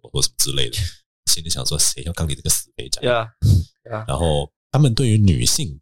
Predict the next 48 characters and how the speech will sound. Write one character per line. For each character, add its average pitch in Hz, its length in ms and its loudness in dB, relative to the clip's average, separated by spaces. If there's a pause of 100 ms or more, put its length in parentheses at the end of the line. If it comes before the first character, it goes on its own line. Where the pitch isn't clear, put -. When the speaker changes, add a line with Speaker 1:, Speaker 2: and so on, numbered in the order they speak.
Speaker 1:
没 85 100 4
有 78 80 4
这 73 80 2
样 87 100 4
的 64 300 -2 (140)
恐 82 240 0
惧， 107 160 2
是 110 120 2
因 101 60 4
为 95 80 -2
女 82 180 -2
性 - 300 -2
没 71 80 0
有 80 140 0
阳 62 120 -4 (140)
具。 - 220 0 (260)
这 185 140 2
件 170 100 2
事 160 100 0
情 98 140 2
很 73 260 -2
有 71 140 -2
趣， 78 200 -2
Speaker 2:
嗯。 - 20 0
Speaker 1:
是 98 120 0
因 98 80 2
为 85 220 2 (140)
男 101 320 6
性 143 400 2 (160)
在 160 120 4
社 165 320 0
会 123 160 2
的 87 80 2
塑 90 220 2
造 78 160 4
下 60 320 0
就 - 120 2
觉 64 180 2
得 60 200 0 (240)
他 - 220 0 (100)
不 - 160 4
可 - 200 -8
能 - 120 -16
被 80 140 -4
女 65 160 -16
性 - 180 -2
侵 - 160 0 (140)
犯， 67 160 -6